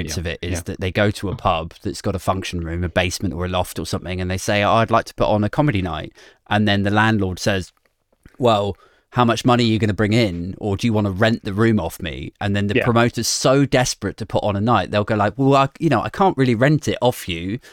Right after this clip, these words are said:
Speaker 1: but, like, I'll bring in, I'll bring in, you know, trade."
Speaker 2: Yeah.
Speaker 1: And then they go,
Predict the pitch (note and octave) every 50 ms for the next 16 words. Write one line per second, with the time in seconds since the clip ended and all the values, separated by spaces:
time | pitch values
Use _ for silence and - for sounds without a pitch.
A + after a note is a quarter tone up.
0 | - - - - _ _ _ _ _ _ - B2 A#2+ G#2+ - _ _ - - A2+
1 | B2+ A#2 A2 - - A2 G#2+ G2+ - C3+ B2 B2 A#2 A2 A2 G#2 - - - B2
2 | - - D3+ C3+ B2+ A#2 A2 G#2+ _ _ _ _ - - A#2+ G2+ E2 - - -
3 | G3 C3 F2+ E2 F2+ - - - B2+ A#2 - A#2 A2+ A#2 A2+ A2 A2 A2 - A2
4 | G#2+ G#2+